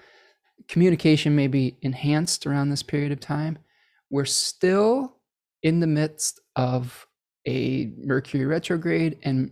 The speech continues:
at the end of the month, Mercury is gonna be emerging as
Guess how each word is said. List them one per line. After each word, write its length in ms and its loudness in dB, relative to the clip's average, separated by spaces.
at 140 -2
the 120 2
end 160 6
of 60 4
the 60 4
month, 300 2
Mercury 440 2
is 120 0
gonna 180 0
be 260 -2
emerging 880 4
as 460 0